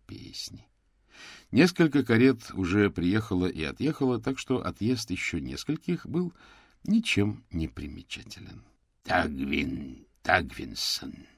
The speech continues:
прекрасно справляется с ролью короля, — заметил Рыс Мокрицу, когда их карета мчалась по длинной подъездной дорожке. — В этой песне больше ста куплетов. Её могут тянуть ещё неделю.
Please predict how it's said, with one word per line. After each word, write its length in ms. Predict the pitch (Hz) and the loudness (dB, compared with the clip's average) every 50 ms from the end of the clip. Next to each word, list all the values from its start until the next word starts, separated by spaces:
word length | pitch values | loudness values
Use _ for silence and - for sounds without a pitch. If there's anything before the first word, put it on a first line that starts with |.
| _ _ _ _ _ | _ _ _ _ _
прекрасно 680 | - - - - - - 87 87 85 85 - - - - | -20 -20 -16 -10 -4 -2 0 2 2 0 0 -4 -10 -12
справляется 640 | - - - - 73 69 71 73 71 - - - - | -16 -8 -6 -6 -6 -4 -4 -4 -6 -6 -4 -4 -6
с 100 | - - | -4 -6
ролью 400 | 71 73 71 65 65 - - - | -8 -8 -8 -8 -8 -8 -10 -12
короля, — 760 | - - - - - - - - - 73 - - 76 - - - _ _ _ _ _ _ _ | -12 -10 -6 -6 -6 -6 -6 -10 -10 -8 -6 -6 -6 -6 -8 -14 _ _ _ _ _ _ _
заметил 500 | - 78 80 80 76 - - 76 62 - | -8 -6 -4 -4 -4 -6 -8 -10 -10 -8
Рыс 200 | 65 73 - - | -8 -8 -8 -6
Мокрицу, 560 | 78 87 104 - - 90 85 - - 92 85 - - - - - - - _ - | -6 -6 -6 -4 -4 -4 -4 -2 -4 -6 -6 -6 -14 -20 -20 -20 -20 -20 _ -6
когда 240 | 78 80 82 98 90 | -6 0 2 2 2
их 100 | 80 - | 0 0
карета 480 | - 82 85 92 82 73 87 90 85 - | -2 0 0 0 0 -2 -4 -6 -6 -4
мчалась 580 | 76 76 - - 82 78 80 80 73 - - | -6 -8 -8 -6 -6 -4 -4 -6 -6 -6 -8
по 120 | - 71 73 | -8 -8 -8
длинной 500 | 71 69 78 101 117 117 104 95 92 87 | -6 -6 -4 -4 -2 -2 -2 -2 -4 -4
подъездной 760 | - 90 80 73 76 85 82 73 71 73 80 78 78 76 71 | -4 -6 -6 -4 -2 -2 -2 -2 -4 -6 -6 -4 -4 -6 -8
дорожке. — 640 | - 76 73 71 69 - - - - _ - - _ _ _ _ - - - - _ _ _ | -8 -10 -10 -10 -12 -12 -12 -12 -12 _ -20 -20 _ _ _ _ -20 -20 -20 -20 _ _ _
В 80 | 80 73 | -6 -4
этой 260 | - - 78 87 85 | -4 -2 0 0 0
песне 320 | - 92 95 87 - 80 | 2 0 0 0 -2 -6
больше 280 | 76 82 85 82 - - | -4 -4 -2 -2 -2 -4
ста 140 | - 90 76 | -4 -6 -8
куплетов. 580 | 71 87 76 71 71 67 67 - - - _ _ _ _ _ _ | -8 -8 -8 -6 -8 -8 -8 -12 -18 -20 _ _ _ _ _ _
Её 340 | 71 80 87 92 101 110 120 | 0 4 4 6 6 6 6
могут 400 | 123 120 110 101 98 85 - - | 4 4 4 2 2 -2 -4 -4
тянуть 380 | - 101 101 95 80 - - | -2 0 0 0 0 -2 -2
ещё 320 | 90 92 85 - - 92 95 | -2 -2 0 0 0 0 0
неделю. 640 | 101 104 113 120 113 90 71 64 64 67 - | 2 2 2 2 2 -2 -4 -6 -6 -8 -10